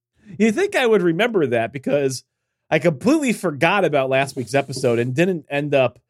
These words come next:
editing that and posting it until, uh, yesterday, the, the day before. I don't even know. So that, that episode has not been out there in the world for very long.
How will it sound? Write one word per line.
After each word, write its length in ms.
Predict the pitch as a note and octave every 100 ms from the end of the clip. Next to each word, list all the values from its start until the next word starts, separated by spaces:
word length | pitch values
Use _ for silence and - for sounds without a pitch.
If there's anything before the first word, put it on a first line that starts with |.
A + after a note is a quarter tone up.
| _ _ _ _ _
editing 460 | D#3 F#3 F#3 F3 E3
that 560 | D3+ D#3 D3+ D3+ - C3+
and 260 | B2 A#2+ G#2+
posting 540 | - E3+ F3+ - C#3+
it 120 | B2+ A#2+
until, 760 | B2 C3+ C3 B2 A#2 A2 F#2+ _ _ _ _ _ _ _ _ _ -
uh, 60 | G#2+ _ -
yesterday, 880 | G#2 G#2 D3 - E4 G4+ G#4+ G#4+ F4+
the, 160 | C#3 _ _
the 120 | C3
day 180 | C#3 G3
before. 480 | G3+ E3 F#3+ D#4+ E4+
I 120 | A#3+
don't 120 | A3
even 220 | G3 E3+ D#3+
know. 420 | G3 B2 G2+ G2 _ _ _ _ -
So 480 | - B2+ A#2+ A#2 - _ _ _
that, 240 | E3 C4+ G3
that 180 | A#3 B3
episode 280 | A3 - D#3+
has 140 | C#3
not 200 | A#3 A#3
been 140 | F3
out 240 | E3+ F#3 -
there 260 | B2+ B2
in 140 | B2+ F3
the 80 | C#3+
world 460 | C#3 D#3+ A#2 G#2
for 160 | - C3+
very 380 | A#2 F#3 G3+ F#3
long. 600 | D#3 C#3+ G#2+ F#2 F#2